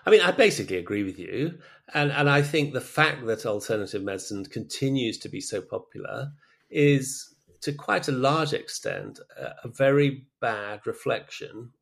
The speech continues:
on the National Health Service in the U K and on, um, orthodox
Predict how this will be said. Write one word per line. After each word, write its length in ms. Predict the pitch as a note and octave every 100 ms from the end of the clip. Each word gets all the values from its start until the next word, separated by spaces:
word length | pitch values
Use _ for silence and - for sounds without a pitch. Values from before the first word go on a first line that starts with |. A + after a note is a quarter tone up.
| _ -
on 440 | A2 A#2 A#2 A#2 - _ _ _ _ -
the 80 |
National 320 | A#2+ G#2+ A2+ A2+
Health 200 | A2 -
Service 420 | A#2+ A#2 C#3 -
in 100 | A#2
the 80 | A2+
U 160 | A2
K 320 | - A#2+ A#2+
and 160 | C3+ B2+
on, 420 | B2+ B2+ B2+ C3 _ _ _ _ _
um, 480 | B2+ A#2+ B2 B2 C3 C#3+ _ _ _ _ _ _ _ -
orthodox 840 | C#3 C#3 B2+ B2+ A2+ - - -